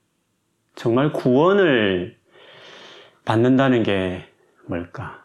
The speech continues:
나는 진짜 예수를 믿는 것인가? 이런 고민들. 복음이라는 게 뭘까?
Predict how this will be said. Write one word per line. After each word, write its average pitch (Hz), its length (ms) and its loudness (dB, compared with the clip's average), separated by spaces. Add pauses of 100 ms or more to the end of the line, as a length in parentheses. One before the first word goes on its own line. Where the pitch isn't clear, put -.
(100)
나는 113 300 -4
진짜 131 720 -2 (720)
예수를 110 340 -2
믿는 98 260 0
것인가? 95 540 -6
이런 117 380 0
고민들. 104 720 -2 (1500)
복음이라는 165 600 2
게 92 60 -2
뭘까? 87 600 -10